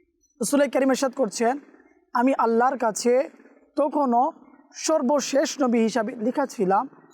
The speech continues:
যখন আদম আলাইহিস সালামের শরীরের মাটি তৈয়ার করা হচ্ছিল।" হ্যাঁ, প্রিয় ইসলামের এই হাদিসটি থেকে, যখন আদম আলাইহিস সালাম সৃষ্টি হননি, তখনও আমার নবীকে আল্লাহ তাআলা কাছে সর্বশেষ নবী হিসাবে লিখা ছিলেন। হ্যাঁ, প্রিয় ইসলামের, তো আমাদের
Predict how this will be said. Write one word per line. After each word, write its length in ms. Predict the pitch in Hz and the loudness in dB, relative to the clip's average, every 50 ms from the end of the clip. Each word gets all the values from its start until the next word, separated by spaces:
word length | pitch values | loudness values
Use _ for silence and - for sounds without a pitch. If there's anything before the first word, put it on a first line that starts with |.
| _ _ _ _ - 180 | _ _ _ _ -6 -4
যখন 240 | 233 240 - 254 226 | -4 -2 -2 -2 -2
আদম 280 | 240 214 214 190 233 | 0 -2 0 0 0
আলাইহিস 220 | 233 208 190 185 - | 0 0 0 0 -2
সালামের 480 | - - 185 180 175 170 170 175 196 226 - - - _ _ _ _ _ _ _ - | -2 -2 0 0 0 0 -2 -4 -6 -8 -12 -18 -20 _ _ _ _ _ _ _ -18
শরীরের 540 | - - - - 226 214 247 240 247 240 208 | -16 -10 -4 -2 0 0 2 2 2 0 0
মাটি 320 | 190 190 202 220 - 302 | 0 -2 -2 -2 -2 -4
তৈয়ার 360 | - - - 214 214 226 262 | -4 0 0 2 2 2 0
করা 160 | - - 196 160 | 0 -2 -2 -2
হচ্ছিল।" 400 | 143 151 156 - - 202 156 160 - - - - | -4 -6 -10 -10 -8 -8 -10 -12 -14 -16 -12 -6
হ্যাঁ, 120 | - 214 | -6 -6
প্রিয় 160 | 233 - 214 180 | -4 -2 -2 -2
ইসলামের 440 | 147 - - 175 160 156 160 160 | -2 -2 -2 -2 -2 -2 -2 -2
এই 100 | 180 175 | 0 0
হাদিসটি 400 | 170 175 175 180 190 175 - 185 | 0 0 0 0 -2 -2 -2 -4
থেকে, 460 | 165 - 156 151 - 165 - _ _ _ _ _ _ - - | -4 -4 -6 -10 -10 -12 -16 _ _ _ _ _ _ -8 -6
যখন 200 | 214 208 226 214 | -6 -4 0 0
আদম 200 | 202 180 180 196 | 0 0 0 0
আলাইহিস 200 | 208 202 214 - | 0 0 -2 -4
সালাম 300 | - 226 180 185 175 160 | -4 -4 -2 -2 -2 -4
সৃষ্টি 480 | - - - 269 269 - - - 262 | -6 -8 -4 -4 -4 -4 -4 -2 -2
হননি, 400 | 233 190 196 202 208 202 190 175 - - - - - _ - | -2 0 -2 -4 -4 -4 -6 -6 -8 -12 -20 -20 -20 _ -8
তখনও 300 | 208 190 - 254 254 240 | -6 -4 -2 0 0 0
আমার 200 | 208 190 196 190 | 0 0 0 0
নবীকে 320 | 185 180 175 185 - - | 0 -2 -2 -4 -4 -4
আল্লাহ 220 | 170 160 165 165 165 | -6 -2 -2 -4 -4
তাআলা 320 | 165 170 165 160 156 151 - - - - _ - | -4 -6 -8 -8 -8 -12 -14 -20 -20 -18 _ -6
কাছে 300 | 220 214 - - 185 160 - - | -6 -6 -4 -6 -8 -8 -8 -10
সর্বশেষ 560 | - - 262 247 254 277 - - 294 294 - 254 | -6 -4 -2 0 0 -2 0 -2 -4 -4 -2 0
নবী 200 | 277 269 240 262 | 0 2 2 2
হিসাবে 360 | 247 - 247 226 196 190 160 - - - - - _ _ - | 0 0 0 0 0 -2 -4 -4 -12 -20 -20 -20 _ _ -4
লিখা 260 | 233 240 - 240 190 | -4 -2 0 -2 -4
ছিলেন। 340 | 170 - - 180 160 156 147 | -4 -6 -10 -10 -12 -12 -16
হ্যাঁ, 380 | - - _ _ _ _ - 170 | -18 -20 _ _ _ _ -18 -12
প্রিয় 180 | - - 190 | -4 -2 -2
ইসলামের, 460 | 170 - - 175 160 151 147 147 143 - - - _ _ _ _ - | -2 -2 -2 -4 -4 -4 -6 -10 -16 -16 -20 -20 _ _ _ _ -4
তো 60 | 247 | -4
আমাদের 360 | 226 190 190 196 175 185 170 | -2 0 0 0 0 -2 -4